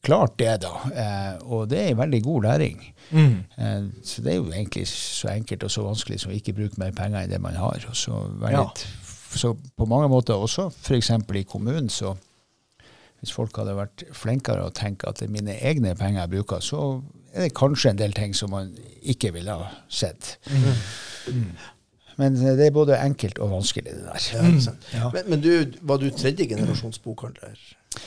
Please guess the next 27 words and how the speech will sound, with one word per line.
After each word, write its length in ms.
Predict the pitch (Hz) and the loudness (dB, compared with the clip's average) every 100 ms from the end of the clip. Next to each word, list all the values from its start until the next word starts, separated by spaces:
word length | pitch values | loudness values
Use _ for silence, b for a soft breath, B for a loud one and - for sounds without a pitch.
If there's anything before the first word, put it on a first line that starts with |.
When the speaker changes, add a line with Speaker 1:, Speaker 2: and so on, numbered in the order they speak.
| B 127 160 | B -8 0
Speaker 1:
Ja, 260 | 131 175 254 | 6 6 6
egentlig, 640 | 220 285 247 151 185 147 | 4 4 2 2 4 2
fordi 260 | - 131 135 | 4 2 4
at 220 | 123 117 | 4 2
min 180 | 143 131 | 0 0
farfar, 420 | - 208 - 110 | 0 0 2 2
eh, 480 | 104 104 104 101 98 | 2 2 0 -2 -2
han 200 | 104 143 | -2 -2
kom 200 | - 131 | -4 -6
til, 180 | - 98 | -4 -2
eh, 560 | 98 92 90 - - 104 | -2 -2 -6 -8 -6 -2
Glomfjorden 480 | 117 156 - 101 95 | -2 0 0 0 0
i 60 | |
nitten 200 | 110 - | -2 -4
fjorten, 520 | 90 127 151 - 180 156 | -4 -4 -4 -4 -4 -2
så 160 | - | -4
bodde 260 | 95 123 104 | -2 -2 -2
i 60 | |
et 80 | 90 | -4
telt 380 | - 131 - - | -2 -2 -4 -10
et 160 | 85 95 | -8 -4
år 180 | 107 104 | -2 -2
før 220 | - 95 | -4 -6
de 80 | 87 | -6
fikk 160 | 92 - | -6 -6
seg 220 | 85 113 | -2 -2
hus. 380 | 208 - - | -2 -2 -4